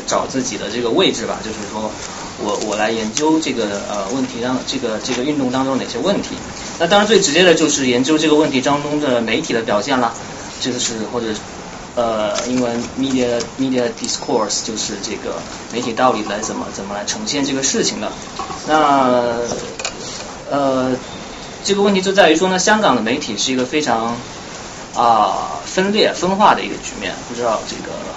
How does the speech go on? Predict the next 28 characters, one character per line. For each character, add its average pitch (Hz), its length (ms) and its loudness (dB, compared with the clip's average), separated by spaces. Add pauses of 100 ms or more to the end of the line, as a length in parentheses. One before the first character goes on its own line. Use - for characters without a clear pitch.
(160)
我 - 60 -10
说 127 140 0
的 123 40 0
对 143 160 2
不 107 80 0
对 107 80 -6
啊？ 101 80 -4 (300)
这 104 160 -6
个 87 60 -4 (280)
在 113 120 -4
香-， 127 180 -4
从 - 160 -6
香 127 160 -2
港 110 140 -2
来 110 80 -6
的 113 120 -6
这 - 120 -8 (120)
个 - 80 -8 (340)
更 135 100 -2
了 123 160 2
解 120 120 0
一 117 60 -4
些， 123 180 0 (420)
就 139 60 -4
是 127 420 2
在 135 220 2 (120)
跟 151 140 0 (200)
这， 175 160 0